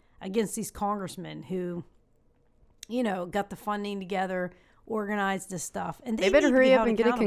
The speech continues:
Speaker 2: conclusion in the next two years, or we'll never hear about it again.
Speaker 1: Nope, and that's the problem. That is
Speaker 2: Yeah,
Speaker 1: the problem.
Speaker 2: it'll just get buried, but
Speaker 1: It'll get buried.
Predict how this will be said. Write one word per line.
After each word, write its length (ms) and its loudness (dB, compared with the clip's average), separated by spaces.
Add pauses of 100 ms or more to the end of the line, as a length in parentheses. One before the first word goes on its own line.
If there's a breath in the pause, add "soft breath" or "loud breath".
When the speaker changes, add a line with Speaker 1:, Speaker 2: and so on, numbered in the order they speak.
Speaker 2:
conclusion 360 4
in 60 6
the 60 4
next 240 0
two 100 0
years, 360 4
or 180 0
we'll 240 8
never 240 4
hear 160 6
about 180 8
it 100 4
again. 360 4
Speaker 1:
Nope, 260 0
and 160 -4
that's 200 -4
the 80 -10
problem. 500 -10 (640)
That 160 -6
is 60 0
Speaker 2:
Yeah, 80 -4
Speaker 1:
the 100 -10
problem. 260 -6
Speaker 2:
it'll 140 2
just 160 -6
get 160 -2
buried, 420 0
but 220 -2 (240)
Speaker 1:
It'll 160 -8
get 160 -12
buried. 340 -16